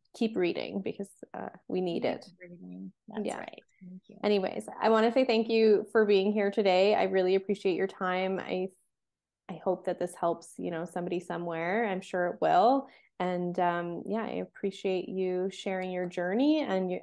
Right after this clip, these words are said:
Speaker 1: a bit of your knowledge with us. If, um, people wanna find you or connect with you,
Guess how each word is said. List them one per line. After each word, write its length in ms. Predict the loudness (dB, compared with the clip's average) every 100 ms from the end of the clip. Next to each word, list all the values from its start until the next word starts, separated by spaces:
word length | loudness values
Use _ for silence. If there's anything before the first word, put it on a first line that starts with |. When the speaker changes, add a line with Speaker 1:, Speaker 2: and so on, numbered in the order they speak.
| -8
Speaker 1:
a 60 | -8
bit 140 | -4
of 100 | -4
your 120 | -2 -4
knowledge 360 | -2 -2 -2
with 180 | -4 -2
us. 220 | -4 -4 -10 -20 _ _ 0
If, 320 | 2 2 0
um, 600 | 4 8 8 6 2 -4 -4
people 240 | 4 6
wanna 200 | 6 4
find 340 | 4 2 4 6
you 120 | 6
or 100 | 6
connect 420 | 4 -2 0 2
with 200 | 2 4
you, 500 | 8 10 10 8